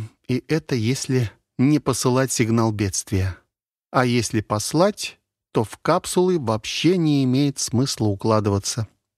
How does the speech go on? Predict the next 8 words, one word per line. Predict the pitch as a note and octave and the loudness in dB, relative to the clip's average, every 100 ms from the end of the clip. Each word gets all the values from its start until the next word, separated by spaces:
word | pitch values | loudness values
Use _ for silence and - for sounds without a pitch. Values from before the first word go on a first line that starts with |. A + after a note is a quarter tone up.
| _ - | _ -2
По | A#2 | -2
сути, | G#2 E3+ D#3 C3+ | 2 0 0 -2
это | A#2+ C3 B2 | -2 -2 -2
будет | A#2 C3 A#2+ - _ _ _ _ _ _ _ _ _ - | -2 0 -2 -4 _ _ _ _ _ _ _ _ _ -2
массовый | F#3+ G3+ - C#3+ C3 | 0 0 -2 -2 -2
суицид». | G#2+ - C#3 A#2+ - G#2+ - - _ _ _ _ - | 0 2 2 2 0 0 -2 -18 _ _ _ _ 0
«То | B2+ D3 D3+ | 2 2 2
есть | D3+ D3 C#3 - - - | 0 0 -2 -4 -6 -10